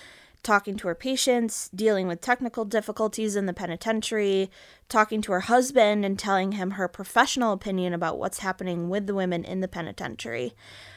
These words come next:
But when she is accused of killing her husband, she demands to know why she's being held and tells the orderlies not to touch her, and they paint her as this hysterical pa-, patient. She goes from being a respected doctor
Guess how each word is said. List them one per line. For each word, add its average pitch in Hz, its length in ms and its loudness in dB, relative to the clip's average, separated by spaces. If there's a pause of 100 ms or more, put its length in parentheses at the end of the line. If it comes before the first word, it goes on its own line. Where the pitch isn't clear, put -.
But 214 220 6
when 233 180 4
she 240 200 0
is 214 120 2
accused 254 500 -2
of 214 120 -6
killing 208 300 0
her 185 120 -6
husband, 208 840 0
she - 260 0
demands 202 560 0
to 247 100 -4
know 196 200 2
why 175 320 4
she's 196 260 -2
being 175 300 -6
held 196 520 4
and 190 160 -2
tells 190 300 -2
the 202 140 -6
orderlies 185 560 0
not 165 180 -2
to - 100 -16
touch 254 280 0
her, 165 260 -2 (520)
and 214 140 4
they 214 120 6
paint 254 480 -2
her 190 380 2
as 185 340 4
this - 460 2 (200)
hysterical 190 800 2
pa-, - 220 -8 (180)
patient. 190 500 0 (880)
She 269 240 4
goes 269 280 8
from 269 180 4
being 226 380 4
a 202 180 6
respected 190 560 0
doctor 214 600 6